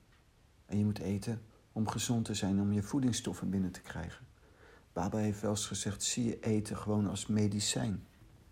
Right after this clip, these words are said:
Maar soms zie ik wel eens mensen,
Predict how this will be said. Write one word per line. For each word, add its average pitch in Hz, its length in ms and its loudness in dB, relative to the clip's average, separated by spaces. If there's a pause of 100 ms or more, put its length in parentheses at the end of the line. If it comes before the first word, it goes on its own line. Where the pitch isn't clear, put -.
(2000)
Maar 117 100 -2
soms - 580 -4 (460)
zie - 220 -2
ik 131 80 -4
wel 117 100 -2
eens 110 140 -2
mensen, 131 500 2